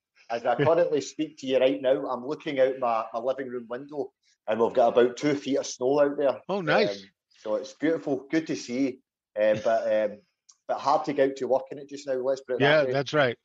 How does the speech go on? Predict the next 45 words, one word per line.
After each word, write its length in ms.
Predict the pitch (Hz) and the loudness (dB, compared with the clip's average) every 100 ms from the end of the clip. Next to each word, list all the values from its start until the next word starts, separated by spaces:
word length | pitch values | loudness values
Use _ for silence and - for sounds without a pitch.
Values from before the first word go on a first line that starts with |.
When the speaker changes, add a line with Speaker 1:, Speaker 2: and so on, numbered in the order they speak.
| _ | _
Speaker 2:
that's 180 | 120 104 | -12 -10
right. 180 | 120 117 | -10 -8
Speaker 1:
Um, 140 | 104 107 - | -8 -8 -4
Speaker 2:
Hard 160 | 151 151 | 2 4
Speaker 1:
I 20 | |
Speaker 2:
to 40 | 120 | 6
Speaker 1:
was 80 | 170 | 6
Speaker 2:
do 60 | |
Speaker 1:
out 40 | 185 | 4
Speaker 2:
your 80 | 156 | 4
Speaker 1:
just 60 | 156 | 2
Speaker 2:
shopping. 340 | 151 127 113 - _ - - | 2 2 -2 -6 _ -20 -2
Speaker 1:
Yeah, 360 | 113 131 139 | 6 8 8
do 160 | 131 147 | 6 2
your 100 | 147 | 2
shopping, 480 | - 131 143 156 143 | 2 2 2 0 0
and 200 | 139 131 - | 0 0 -4
Speaker 2:
<laughs> 100 | 160 | 0
Speaker 1:
obviously 400 | 147 156 151 151 | 2 4 2 -4
due 220 | 135 139 143 | -4 -4 -4
to 180 | 139 | -4
the, 240 | 127 113 110 - | 0 0 -2 -8
the 60 | |
current 300 | - 147 143 123 | -2 -2 -2 -6
climate 380 | 127 139 160 156 | -2 -2 -2 -6
we're 80 | |
going 160 | 156 151 | -8 -12
through, 380 | 143 147 139 127 _ _ _ - | -14 -8 -6 -6 _ _ _ -14
I've 100 | 110 | -10
got 140 | 135 - | -10 0
family 380 | 127 147 170 | 2 4 4
members 340 | 156 151 139 131 | 2 0 -2 -4
who've 140 | 127 131 | -4 0
had, 180 | 135 131 _ - | 0 -2 _ 0
uh, 120 | 127 123 - | 2 2 0
covid, 360 | 143 143 160 - _ _ _ _ _ | -2 0 -4 -4 _ _ _ _ _
so 240 | - 120 | -6 0
I've 100 | 120 | 0
Speaker 2:
Mm. 40 | 120 | 2
Speaker 1:
had 140 | 135 131 | -2 -2
to 120 | 131 | -6
go 160 | 123 127 | 0 0
up 140 | 127 | -2
and, 180 | 120 107 | -8 -8
um, 400 | 110 107 104 92 | -4 -2 -2 -6